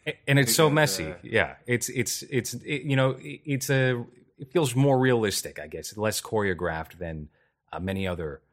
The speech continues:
Speaker 1: battles you might see on film.
Speaker 2: And that's terrifying. Now that you said that about the, the sword, because this guy's just come out of nowhere. I can't imagine that there had been much blocking,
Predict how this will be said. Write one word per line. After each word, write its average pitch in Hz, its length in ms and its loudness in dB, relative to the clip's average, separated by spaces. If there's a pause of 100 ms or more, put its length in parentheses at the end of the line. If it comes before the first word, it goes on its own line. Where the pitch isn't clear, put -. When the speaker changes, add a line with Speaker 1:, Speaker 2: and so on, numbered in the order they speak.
(340)
Speaker 1:
battles 87 400 -4
you 101 60 -6
might 80 320 -8
see 69 480 -8
on 80 220 -14
film. 67 420 -16 (720)
Speaker 2:
And 120 100 -12
that's - 220 -10
terrifying. 120 540 -8
Now 123 160 -8
that 139 120 -12
you 135 60 -12
said 131 200 -12
that 123 100 -8
about 127 180 -8
the, 117 140 -12 (260)
the 92 480 -12
sword, 147 520 -14 (520)
because 113 640 -8
this 139 200 -10
guy's 180 240 -10
just 143 140 -16
come 135 160 -10
out 127 100 -6
of 98 100 -10
nowhere. 107 380 -8
I 117 120 -8
can't 143 300 -10
imagine 110 680 -12 (140)
that 98 280 -14
there 98 360 -8 (580)
had 104 160 -12
been 104 160 -6
much 101 520 -8
blocking, 117 760 -8